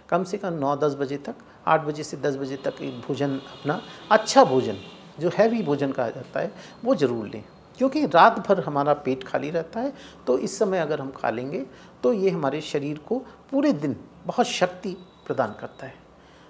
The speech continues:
और उसके बाद, अ, जो है दोपहर का भोजन जहाँ तक हो हल्का होना चाहिए। तो हल्का भोजन आप इसमें भी वही सब्जी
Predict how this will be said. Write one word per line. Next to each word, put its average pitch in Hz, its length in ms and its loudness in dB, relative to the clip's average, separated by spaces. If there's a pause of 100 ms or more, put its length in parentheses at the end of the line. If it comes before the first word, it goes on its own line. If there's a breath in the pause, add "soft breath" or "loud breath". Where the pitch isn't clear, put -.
(120)
और 190 180 6
उसके - 260 -4
बाद, 254 200 4
अ, - 240 -12 (300)
जो 143 160 -2
है 139 120 0
दोपहर 156 360 0
का 247 120 2
भोजन 226 360 0 (320 loud breath)
जहाँ 226 340 4
तक 240 80 2
हो - 320 0 (640)
हल्का 180 220 4
होना 120 280 -4
चाहिए। - 280 -18 (800)
तो 285 320 -2
हल्का 196 220 6
भोजन 240 320 2 (440 loud breath)
आप - 420 2 (100)
इसमें 180 300 0
भी 196 220 -4 (100)
वही 170 120 0
सब्जी 175 420 -2